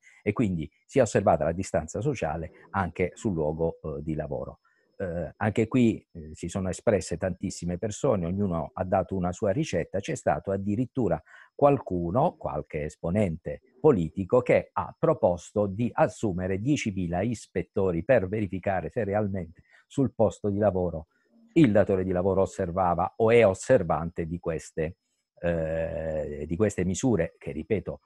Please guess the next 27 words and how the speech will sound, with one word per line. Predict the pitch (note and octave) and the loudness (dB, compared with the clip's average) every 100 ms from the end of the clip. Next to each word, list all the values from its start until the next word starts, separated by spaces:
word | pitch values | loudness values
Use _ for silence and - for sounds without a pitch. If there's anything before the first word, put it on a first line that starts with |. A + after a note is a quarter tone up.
| _ | _
sono | - G#2+ F#2+ F2 - | -6 0 2 0 -2
a | F#2 | -6
stretta | - A2 - G2 | 0 0 2 0
tutela | F#2 A2 F#2+ | 2 4 4
di | E2+ | 4
tutti, | C3 G#2 - | 2 2 0
indipendentemente | D2+ D#2+ F#2+ F2+ F#2+ A2+ G2 E2+ E2+ | -6 -4 -4 -2 0 2 0 -2 -4
se | E2 E2 | -6 -8
si | - F2+ | -6 -4
è | |
lavoratori | E2 F#2+ G#2 A2 - D#2 D#2+ - | -2 0 2 0 0 -6 -6 -8
o | F2 | -6
meno. | D2 C#2 - _ _ _ _ _ - | -6 -8 -12 _ _ _ _ _ -2
Eh, | G#2 F#2+ - | 0 0 0
in | C#3+ | 4
merito | G3+ G3+ F#3+ | 4 4 4
a | F3+ | 2
questa | F#3 - F3 | 2 0 2
fa-, | - | 4
a | C3 B2 | 4 4
questo | - D3+ F3 | 4 4 4
fatto, | A3 - E3+ - _ | 4 4 0 -4 _
il | A#2 A2 | -4 -2
sindacato | - A2+ A2 G2+ - - - G#2 - - - - _ | -2 2 2 2 6 6 6 -2 -2 -8 -20 -20 _
come | - F#3+ F#3+ | 4 6 6
ha | E3+ | 4
visto, | E3 G3 - - F#2 E2 | 4 0 0 -2 -2 -2